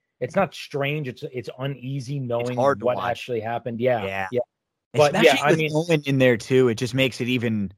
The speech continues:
Speaker 2: there's just
Speaker 1: 'Cause he
Speaker 2: something
Speaker 1: was
Speaker 2: that
Speaker 1: so, 'cause he's one of the greatest ring workers of all time, you know,
Speaker 2: Yeah.
Speaker 1: it's, and
Speaker 2: And,
Speaker 1: it
Speaker 2: and
Speaker 1: just
Speaker 2: then
Speaker 1: goes to show you, you know,
Speaker 2: those two guys
Speaker 1: like
Speaker 2: had a really bad relationship afterwards, of course, as, as one would assume,
Speaker 1: Right.
Speaker 2: you know, Austin sort of, which was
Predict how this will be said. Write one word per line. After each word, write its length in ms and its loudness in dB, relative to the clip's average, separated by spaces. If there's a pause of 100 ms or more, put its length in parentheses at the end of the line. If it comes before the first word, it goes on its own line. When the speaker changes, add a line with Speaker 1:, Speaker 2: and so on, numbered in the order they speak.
(400)
Speaker 2:
there's 360 -4
just 220 -2
Speaker 1:
'Cause 120 4
he 80 4
Speaker 2:
something 120 4
Speaker 1:
was 60 4
Speaker 2:
that 60 -6
Speaker 1:
so, 220 6
'cause 160 0
he's 160 -4
one 140 2
of 60 0
the 40 0
greatest 380 -2
ring 180 0
workers 320 -2
of 120 -6
all 160 2
time, 460 -8
you 100 -6
know, 160 -2
Speaker 2:
Yeah. 160 0
Speaker 1:
it's, 200 -18 (380)
and 140 4
Speaker 2:
And, 100 4
Speaker 1:
it 100 -2
Speaker 2:
and 80 6
Speaker 1:
just 120 4
Speaker 2:
then 100 4
Speaker 1:
goes 140 -4
to 80 -10
show 260 -2
you, 240 -8 (260)
you 140 -8
know, 60 -2
Speaker 2:
those 180 6
two 140 -2
guys 160 2
Speaker 1:
like 80 0
Speaker 2:
had 100 2
a 60 2
really 320 0
bad 260 2
relationship 760 -4 (220)
afterwards, 560 0
of 80 -8
course, 320 0
as, 160 -4
as 220 0
one 200 -2
would 120 -4
assume, 320 -2
Speaker 1:
Right. 80 -10
Speaker 2:
you 80 -4
know, 100 0
Austin 580 -4 (280)
sort 260 0
of, 180 -2 (340)
which 200 -4
was 220 -6